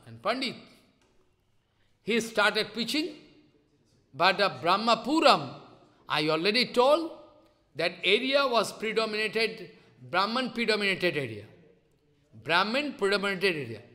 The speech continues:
So they are against Maharaj. "Hey, you are from a high family, Brahman. Why you are going to take, you know, go-, shelter of Gauriya Math?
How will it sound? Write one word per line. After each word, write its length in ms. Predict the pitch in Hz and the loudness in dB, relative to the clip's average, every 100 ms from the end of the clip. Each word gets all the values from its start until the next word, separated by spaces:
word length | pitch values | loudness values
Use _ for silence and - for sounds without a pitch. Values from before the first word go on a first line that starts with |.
| _ _ | _ _
So 180 | - 190 | -10 -8
they 220 | 151 180 | -4 -2
are 120 | 190 | -2
against 440 | 185 175 208 196 175 | -4 -4 -6 -8 -8
Maharaj. 320 | 196 196 190 - - | -8 -6 -8 -14 -2
"Hey, 340 | - 320 370 359 - - - - - _ - _ _ | 8 10 10 6 -4 -14 -20 -20 -20 _ -20 _ _
you 180 | 165 196 | -2 2
are 60 | 196 | 2
from 240 | 196 202 | 0 -2
a 60 | 196 | -2
high 260 | 123 233 | 2 2
family, 680 | 247 247 254 285 277 208 - | 2 -2 0 0 0 -2 -6
Brahman. 460 | 135 185 262 294 202 - - - - | 0 2 4 2 -2 -12 -20 -20 -4
Why 300 | 208 311 392 | 4 6 10
you 120 | 403 | 10
are 140 | 349 285 | 10 8
going 220 | 285 240 | 4 2
to 100 | 240 | -2
take, 300 | - 285 - - 202 | 4 4 4 -4 -4
you 80 | |
know, 260 | 226 247 196 - - - - 131 | 2 4 2 -2 -18 -20 -20 -12
go-, 180 | 135 214 - | -6 -6 -6
shelter 360 | - 240 269 269 | -2 2 4 6
of 140 | 277 214 | 4 6
Gauriya 380 | 254 339 349 | 6 8 8
Math? 180 | 311 180 | 6 0